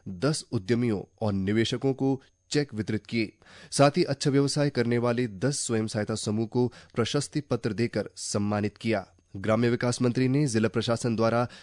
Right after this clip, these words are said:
सरस मेले में की गई अभिनव पहल गुल्लक दो का आयोजन को लेकर प्रशंसा की। उन्होंने कहा कि ये लघु और मध्यम उद्यमियों को जोड़ने,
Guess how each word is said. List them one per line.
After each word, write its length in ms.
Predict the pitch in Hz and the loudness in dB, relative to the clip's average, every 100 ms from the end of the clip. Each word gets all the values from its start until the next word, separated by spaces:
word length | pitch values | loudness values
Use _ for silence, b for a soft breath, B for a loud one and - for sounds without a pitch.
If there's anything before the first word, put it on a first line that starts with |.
| B | B
सरस 420 | - 123 147 156 | 0 4 4 2
मेले 220 | 139 135 | 2 2
में 140 | 139 135 | 2 0
की 180 | 131 127 | 0 2
गई 280 | 135 135 - - | 2 0 -4 -6
अभिनव 340 | 117 127 139 147 | 0 0 0 -2
पहल 420 | - 117 107 98 B B B 101 | 0 0 0 -2 B B B -10
गुल्लक 440 | 95 131 139 147 107 | 2 4 4 0 0
दो 180 | 113 | 0
का 200 | 113 123 - | 0 -4 -4
आयोजन 400 | 107 104 101 117 | -2 -2 -2 -4
को 120 | 113 | -2
लेकर 340 | 107 120 131 104 | 0 0 0 -2
प्रशंसा 760 | - _ - 117 139 135 139 | -4 _ -4 -2 0 0 -2
की। 260 | - 107 - - | -4 -6 -6 -4
उन्होंने 220 | 110 117 | 0 0
कहा 220 | 120 120 | 0 -2
कि 140 | 135 127 | -2 -2
ये 60 | |
लघु 440 | 101 98 117 143 - | 0 -2 0 -2 0
और 140 | 120 107 | 0 0
मध्यम 460 | 101 107 98 135 127 | 0 0 0 0 -2
उद्यमियों 420 | 101 110 113 117 | -2 0 0 0
को 160 | 120 101 | -2 -4
जोड़ने, 520 | 90 120 120 107 | 0 2 2 -2